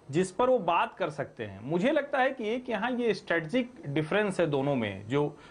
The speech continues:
भारतीय जनता पार्टी, जो नरेंद्र मोदी, अमित शाह करते हैं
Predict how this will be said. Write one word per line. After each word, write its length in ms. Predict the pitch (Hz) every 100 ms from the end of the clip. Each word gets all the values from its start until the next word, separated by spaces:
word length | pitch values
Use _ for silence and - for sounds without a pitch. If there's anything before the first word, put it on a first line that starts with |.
| -
भारतीय 360 | 113 120 - 175
जनता 300 | 165 160 165
पार्टी, 440 | 147 147 143 170
जो 200 | 160 160
नरेंद्र 340 | 151 139 151 147
मोदी, 260 | 143 151
अमित 180 | 139 143
शाह 240 | - 151
करते 300 | 151 151 -
हैं 220 | 165 214